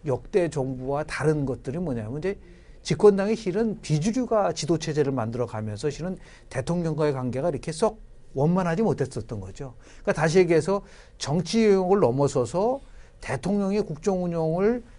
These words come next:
장악할 수 있는 가장 좋은 확실한 방법은 역시 개혁이라고 하는 데 대한 결론을 내린 것 같습니다. 그 다시 얘기해서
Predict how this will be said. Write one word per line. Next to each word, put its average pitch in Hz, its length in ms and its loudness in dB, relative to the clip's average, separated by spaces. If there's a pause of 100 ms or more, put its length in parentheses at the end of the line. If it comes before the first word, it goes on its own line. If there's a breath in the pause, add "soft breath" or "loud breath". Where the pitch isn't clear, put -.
(100)
장악할 175 420 0
수 170 140 -8
있는 175 220 -6
가장 202 340 -2
좋은 165 260 -4
확실한 208 380 -2
방법은 143 380 -2
역시 240 360 -4 (340 loud breath)
개혁이라고 196 600 6
하는 160 180 -2
데 143 120 2
대한 120 320 0
결론을 123 320 -2
내린 113 180 -2
것 120 120 -4
같습니다. 98 600 -10
그 170 100 -10
다시 160 260 0
얘기해서 156 340 0